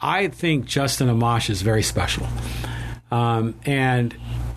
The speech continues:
I'm very curious to see what he ends up doing. Is he gonna keep his seat in twenty twenty? I know he's gonna be challenged by a bunch of Republicans.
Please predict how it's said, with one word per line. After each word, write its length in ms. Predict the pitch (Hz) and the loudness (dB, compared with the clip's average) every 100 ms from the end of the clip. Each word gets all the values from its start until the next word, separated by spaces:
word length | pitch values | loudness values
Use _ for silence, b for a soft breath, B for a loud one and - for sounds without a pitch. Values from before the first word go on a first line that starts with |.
| - 131 | -6 -2
I'm 180 | 123 | 0
very 240 | 110 135 147 | 2 0 0
curious 460 | - 156 135 123 | -2 0 0 0
to 60 | 120 | -4
see 200 | - 139 | 0 2
what 140 | 123 | 2
he 160 | 123 123 | 4 4
ends 160 | 117 113 | 4 2
up 140 | 98 | 2
doing. 380 | 120 104 90 - B B B B | 2 2 0 -4 B B B B
Is 140 | 120 113 | -2 0
he 80 | 131 | 2
gonna 200 | 131 127 | 2 0
keep 300 | - 147 151 | -2 -2 0
his 140 | 127 | 0
seat 260 | - 160 147 | 0 0 0
in 80 | |
twenty 300 | 123 151 143 | -2 0 0
twenty? 440 | 127 - 190 185 175 | 0 -2 0 2 2
I 100 | 131 | 2
know 120 | 135 | 2
he's 140 | 139 | 2
gonna 160 | - 127 | 0 0
be 80 | 117 | 0
challenged 560 | - 143 139 139 131 | 0 0 2 0 0
by 140 | 123 110 | 0 2
a 60 | |
bunch 260 | 101 135 - | 2 2 2
of 100 | 107 | 0
Republicans. 680 | 107 131 120 113 107 104 | 0 2 2 2 0 0